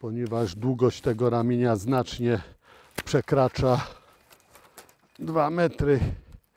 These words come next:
więc nie będziemy dodatkowo obciążać tego krzewu.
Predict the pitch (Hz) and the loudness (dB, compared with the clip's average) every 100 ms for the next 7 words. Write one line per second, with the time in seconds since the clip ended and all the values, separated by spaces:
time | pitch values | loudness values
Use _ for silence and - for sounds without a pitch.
0 | - - _ _ - - - - - - | -20 -20 _ _ -20 -20 -20 -20 -20 -18
1 | - 156 135 165 147 135 131 135 123 120 | -14 -8 -2 0 0 0 0 0 0 -2
2 | 117 - 131 107 117 127 156 - - 107 | -2 -2 -4 0 -2 -2 -4 -4 -4 -4
3 | 95 98 - - 104 87 90 - 80 | -4 -8 -10 -10 -10 -10 -14 -14 -16